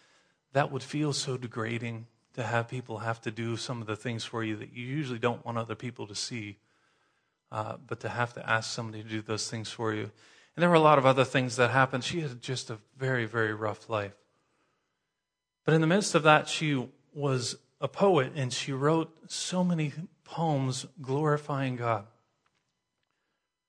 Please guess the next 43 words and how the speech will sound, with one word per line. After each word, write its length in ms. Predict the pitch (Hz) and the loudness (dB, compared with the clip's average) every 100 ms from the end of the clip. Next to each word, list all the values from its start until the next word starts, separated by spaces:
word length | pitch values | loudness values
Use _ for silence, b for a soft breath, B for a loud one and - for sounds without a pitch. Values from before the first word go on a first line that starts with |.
| _ - | _ -4
And 120 | 139 | 0
the 60 | 147 | 4
one 240 | 180 220 | 4 4
that 100 | 180 | 2
she 240 | - 180 | 0 -2
wrote 340 | 160 147 156 - | 4 4 4 2
in 160 | 147 | 0
the 80 | 139 | 2
midst 380 | 135 147 151 - | 2 2 0 -2
of 180 | 135 120 | -2 2
that 240 | 127 127 | 0 0
suffering, 540 | - - 139 - 131 127 | -2 0 -2 -2 -2 -2
I 80 | |
think, 280 | 127 160 135 | -4 -6 -6
is 140 | 131 - | -6 -4
such 240 | 160 156 | -4 -2
an 60 | 127 | -2
amazing 460 | 127 160 147 131 | 0 0 -2 -4
testimony, 960 | - 139 135 - 123 110 104 104 110 117 _ _ _ _ _ _ _ _ _ 117 | -6 -6 -4 -4 -4 -6 -8 -10 -12 -14 _ _ _ _ _ _ _ _ _ -8
uh, 160 | 110 - | -8 -6
to 120 | 147 | -6
the 100 | 127 | -6
people 360 | - 156 147 123 | -4 -4 -2 -2
of 100 | 110 | -2
God, 280 | 117 120 | 2 2
of 260 | 120 139 120 | 2 0 2
a 60 | 123 | 0
life 520 | 123 151 208 196 - | 4 4 4 0 -4
that 260 | 160 175 151 | -4 -2 2
believed 840 | 151 131 143 202 170 135 135 143 | 0 0 -2 -2 -2 -2 -4 0
God 240 | 135 147 | 2 4
is 200 | 147 165 | 2 0
who 80 | 170 | -2
he 120 | 156 | -2
says 320 | 135 - 143 123 | -2 -2 -4 -6
he 140 | 117 | -6
is 100 | 117 | -4
in 200 | 120 123 | -4 -6
spite 300 | - 127 123 | -8 -10 -10
of 100 | 113 | -6
suffering. 500 | - 123 - 120 110 | -2 -2 -4 -10 -10
She 280 | - - 127 | -8 -8 -2
wrote, 380 | 120 120 123 | 2 2 0